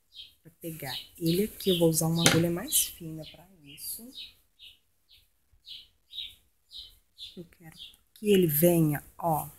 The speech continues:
Aqui a gente tem um caminho de correntinhas. E aqui a gente tem outro. Eu quero que ele fique bem no meio. Então, eu vou vir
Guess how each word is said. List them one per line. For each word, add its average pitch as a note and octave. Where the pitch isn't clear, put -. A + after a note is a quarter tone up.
Aqui G#3+
a A3+
gente G#3+
tem G#3
um G#3
caminho G3
de G3
correntinhas. F#3+
E G3
aqui F#3+
a F#3
gente F3+
tem G3
outro. C3+
Eu F#3
quero A3
que -
ele F3+
fique G3+
bem A3
no A#3+
meio. D3
Então, G#3
eu F3+
vou D#3+
vir D#3